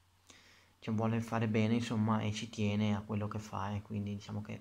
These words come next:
può essere un esempio per molti. Poi allora, eh, un bel sette ho, volevo darlo anche a, a Sebastian perché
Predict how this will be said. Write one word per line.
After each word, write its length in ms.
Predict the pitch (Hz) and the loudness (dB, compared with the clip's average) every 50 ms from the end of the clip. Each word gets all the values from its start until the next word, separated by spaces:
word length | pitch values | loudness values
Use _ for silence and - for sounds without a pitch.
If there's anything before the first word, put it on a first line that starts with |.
| - - | -12 -10
può 120 | - 107 | -8 -8
essere 260 | 104 107 - - 113 | -6 -6 -6 -6 -2
un 80 | 107 107 | 0 0
esempio 420 | 113 110 110 113 101 104 104 110 | 0 0 0 0 -2 -2 -4 -6
per 260 | 107 107 104 101 82 - | -4 -4 -4 -4 -4 -4
molti. 680 | 107 107 104 101 101 95 98 98 95 - - 104 - - - - - - - - - - - _ | -2 -2 0 0 -2 -2 -4 -6 -6 -8 -12 -14 -14 -16 -18 -20 -20 -20 -20 -20 -20 -20 -20 _
Poi 200 | - 123 123 113 | -8 -6 -6 -4
allora, 360 | 113 113 113 117 113 - - - | -2 -4 -4 -4 -6 -8 -8 -6
eh, 240 | 120 120 113 110 113 | -4 -2 -2 -2 -2
un 100 | 127 123 117 | -2 0 0
bel 140 | 123 120 | 0 0
sette 560 | 120 - - 117 110 110 110 - 123 123 120 - | 0 -2 -2 -2 -2 -4 -4 -8 -8 -8 -8 -6
ho, 260 | - 110 107 104 101 | -4 -2 0 0 0
volevo 520 | 98 104 104 107 107 110 107 107 104 104 101 | -2 -2 -2 -2 -2 -2 -2 0 0 -2 -2
darlo 240 | 101 101 101 104 104 | -2 -4 -4 -2 -2
anche 300 | 101 101 104 107 104 113 110 | -2 -2 -4 -6 -6 -8 -6
a, 380 | 101 101 101 101 98 98 101 - _ _ - _ - - - _ _ _ _ - | -6 -4 -4 -4 -6 -8 -10 -14 _ _ -20 _ -20 -20 -20 _ _ _ _ -8
a 240 | 107 104 101 202 101 | -4 -2 -2 -2 -2
Sebastian 680 | - - 127 120 113 107 107 107 - - 120 120 113 | -4 -4 -2 0 0 0 0 -2 -4 -4 -4 -4 -4
perché 600 | 113 113 104 98 - 104 98 98 107 110 107 107 | -4 -4 -4 -4 -4 -6 -4 -2 -2 -2 -2 -4